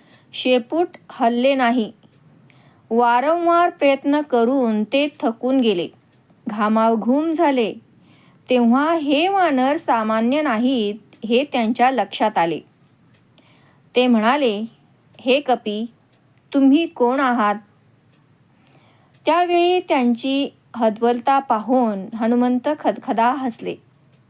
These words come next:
त्यांनी निजरूप प्रकट केले. त्यांना पाहून भीमसेनांना अतिशय आनंद झाला. त्यांनी त्यांना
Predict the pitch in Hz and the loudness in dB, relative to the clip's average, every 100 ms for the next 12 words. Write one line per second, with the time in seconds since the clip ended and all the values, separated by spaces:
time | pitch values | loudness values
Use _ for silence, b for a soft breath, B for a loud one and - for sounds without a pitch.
0 | _ b b b b - 240 233 247 269 | _ b b b b 0 2 4 4 2
1 | 277 - _ 226 220 285 302 294 311 269 | 0 -4 _ 0 2 2 2 0 0 -2
2 | 226 208 202 190 175 170 - _ _ _ | 0 -2 -4 -6 -4 -6 -10 _ _ _
3 | _ _ - 214 214 208 208 190 208 277 | _ _ -4 -2 -2 -4 -2 0 2 2
4 | 247 208 - b b b 214 320 403 381 | 2 -2 -10 b b b 0 0 0 -2
5 | 302 302 302 330 277 240 240 233 277 294 | 0 0 0 0 0 0 -4 -2 0 0
6 | 226 220 233 240 202 - _ _ _ _ | 2 2 4 2 0 -4 _ _ _ _
7 | _ _ _ _ _ _ _ _ B B | _ _ _ _ _ _ _ _ B B
8 | B B - 330 349 403 381 359 359 359 | B B 0 2 2 0 0 2 2 2